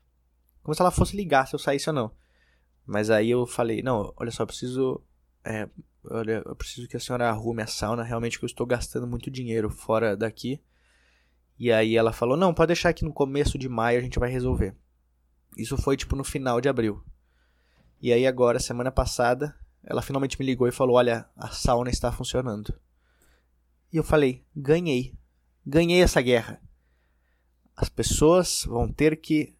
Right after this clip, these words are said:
saber que eu estou de cueca na academia do prédio." E aí agora eu voltei a usar minha sauna todos os dias e eu sou uma pessoa feliz desde então.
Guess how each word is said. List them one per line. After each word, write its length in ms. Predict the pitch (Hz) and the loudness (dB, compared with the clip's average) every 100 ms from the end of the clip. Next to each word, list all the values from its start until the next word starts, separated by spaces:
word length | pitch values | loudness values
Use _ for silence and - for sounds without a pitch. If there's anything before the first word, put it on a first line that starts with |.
| _ _ | _ _
saber 500 | - 131 117 127 131 | -2 0 2 2 2
que 80 | 131 | 2
eu 60 | |
estou 640 | 120 - - 123 127 127 _ | 0 0 0 2 2 -2 _
de 220 | 139 123 | -12 -10
cueca 680 | 123 - 117 117 - 123 131 _ _ _ _ | -6 2 2 2 -2 -6 -6 _ _ _ _
na 220 | - 123 | -6 -2
academia 480 | 113 117 117 110 107 | -2 0 -2 0 0
do 80 | 110 | 2
prédio." 400 | - - 55 - _ _ _ - _ _ _ _ - | 2 0 -12 -20 _ _ _ -20 _ _ _ _ -4
E 60 | |
aí 100 | 110 | 0
agora 240 | 107 107 110 | 0 2 2
eu 100 | 110 | 2
voltei 440 | 113 120 120 127 | 2 2 4 2
a 40 | 123 | 2
usar 200 | 120 113 | 2 0
minha 120 | 107 | -2
sauna 380 | - 120 117 113 | -2 0 0 -2
todos 300 | - 139 127 | 0 0 0
os 120 | 113 | -2
dias 460 | 110 120 120 - - | 2 2 2 -4 -2
e 60 | |
eu 100 | 120 | 0
sou 460 | 117 - 123 117 - | 0 2 4 4 0
uma 160 | 127 117 | -4 -2
pessoa 460 | 107 - 117 117 | -2 0 4 2
feliz 720 | 113 - 117 107 107 104 - - | 2 -4 -2 0 -2 -2 -8 -8
desde 320 | 113 110 104 | -2 -2 -2
então. 320 | 113 107 101 | -4 -4 -6